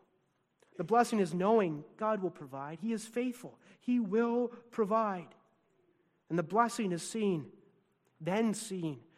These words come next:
how God is more true to his word than we could ever imagine. He says, "Prove me. Prove these words,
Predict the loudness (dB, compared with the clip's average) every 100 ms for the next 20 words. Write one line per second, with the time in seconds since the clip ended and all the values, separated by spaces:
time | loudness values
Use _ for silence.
0 | _ -4 -2 0 0 -2 -4 -4 -2 -4
1 | -6 -6 -6 -4 -4 -4 -4 -6 -4 -4
2 | -6 -14 _ -6 -4 -4 -4 -6 -6 -6
3 | -2 0 0 -2 -4 -12 _ -4 -4 -4
4 | -8 -10 -16 _ _ _ _ _ _ _
5 | _ _ _ -6 -2 -4 -4 -12 -6 -4
6 | -4 -6 -10 -12 -18 _ _ _ _ _
7 | _ -20 -8 0 4 6 4 -2 -6 -6
8 | -6 -6 -6 -6 -12 -20 -20 -20